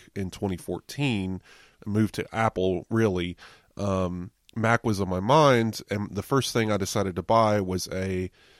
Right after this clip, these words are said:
I might be getting this wrong. I'm, I, I, I tried to search back. I didn't take photos as often as I used to, and I definitely didn't take p-, photos of the things I owned. So I could not find any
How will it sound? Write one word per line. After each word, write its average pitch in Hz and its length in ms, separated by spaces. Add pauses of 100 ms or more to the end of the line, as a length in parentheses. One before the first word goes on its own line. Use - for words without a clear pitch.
(840)
I 160 40
might 247 180
be 208 80
getting 143 220
this 110 180
wrong. 110 240
I'm, 110 280
I, - 200 (180)
I, 120 120 (260)
I 123 120
tried 165 500
to 151 80
search 139 340
back. 113 300
I 123 60
didn't 170 180
take 160 200
photos 98 540
as 90 140
often 95 280
as 92 120
I 92 80
used 92 340
to, 107 80
and 101 80
I 104 60
definitely 135 320
didn't 107 160
take 113 160
p-, - 80 (120)
photos 107 300
of 95 100
the 95 100
things 104 340
I 90 140 (100)
owned. 90 500 (380)
So - 120
I 113 60
could 120 180
not 143 220
find 127 300
any 113 420